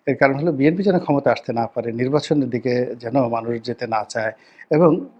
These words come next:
নির্বাচন হলে বিএনপি জয়লাভ করবে এবং বিএনপি জয়লাভ করলে এই চাঁদাবাজদের দূরত্ব আরও একশো গুণ বাড়বে। এরকম একটা গণধিকৃত স্লোগান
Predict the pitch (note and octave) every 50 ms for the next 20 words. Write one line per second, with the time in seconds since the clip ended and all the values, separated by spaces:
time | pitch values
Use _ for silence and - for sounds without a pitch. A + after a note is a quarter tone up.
0 | _ - - C3 C3+ C#3 C#3+ C#3+ C3 - C#3 C3 C#3 C3+ C3 A#2+ A#2+ B2 C3+ D3
1 | D3+ - C#3+ A#2+ A#2 A2+ A#2 A#2 B2+ A#2+ - - - A#2 G#2+ A#2 A#2 A#2 A#2+ B2+
2 | A#2+ A#2+ B2 A#2 A2 B2+ C3+ C3+ C#3 D3 C3 C3 A#2+ A#2+ C#3 C#3 C#3 - C3 A#2
3 | A2+ - D3 D3+ D#3 - C#3+ B2+ C3 B2+ B2+ B2 A#2+ B2+ A#2 A#2 B2 A#2 B2 -
4 | - A#2 A#2 A#2 B2 - - - C#3+ B2+ C3 B2 A#2 G#2+ A2+ A2+ A2+ A2 A#2 A#2+
5 | - - - - - - _ _ - E3 F3+ A3+ A3+ - A#3+ G3 - - A#2 A#2+
6 | A#2 B2+ B2+ B2+ C3+ C#3 B2+ - - C3 D#3 - - - F3+ E3 C#3+ B2+ - -
7 | - D3 C#3+ C3+ C3 A2+ B2 F#3+